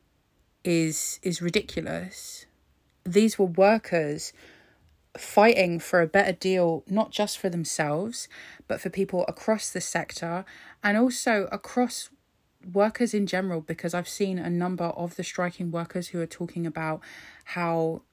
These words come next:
there is change that is deserved for other sectors too.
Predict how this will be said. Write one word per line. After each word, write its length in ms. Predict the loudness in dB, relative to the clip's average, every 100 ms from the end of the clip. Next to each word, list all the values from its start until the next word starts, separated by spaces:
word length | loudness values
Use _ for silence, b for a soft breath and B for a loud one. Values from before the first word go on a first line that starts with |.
| _ _
there 180 | -2 -2
is 80 | -4
change 460 | -6 -4 -4 -4
that 120 | -6
is 140 | -8 -8
deserved 420 | -6 -4 -4 -6
for 200 | -12 -10
other 180 | -8 -8
sectors 460 | -10 -14 -14 -14
too. 380 | -8 -4 -4 -6